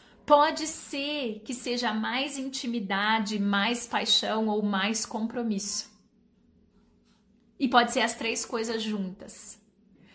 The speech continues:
Mas no fim das contas, a questão toda tá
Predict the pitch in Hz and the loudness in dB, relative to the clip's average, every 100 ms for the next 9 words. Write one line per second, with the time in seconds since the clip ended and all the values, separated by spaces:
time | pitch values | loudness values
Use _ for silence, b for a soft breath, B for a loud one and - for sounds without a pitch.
0 | B - 220 240 254 240 254 247 233 - | B 2 4 4 2 0 0 2 4 2
1 | - 240 220 247 262 262 277 - - - | 0 -2 0 -2 -4 -6 -6 -8 -10 -12
2 | - _ _ _ _ _ _ _ - - | -14 _ _ _ _ _ _ _ -20 -20
3 | - _ _ _ _ _ _ - - - | -20 _ _ _ _ _ _ -20 -16 0
4 | 240 254 - 240 240 254 254 247 262 262 | 2 4 2 2 -2 -2 -2 0 -2 -4
5 | - 226 214 240 - | 0 2 2 0 -8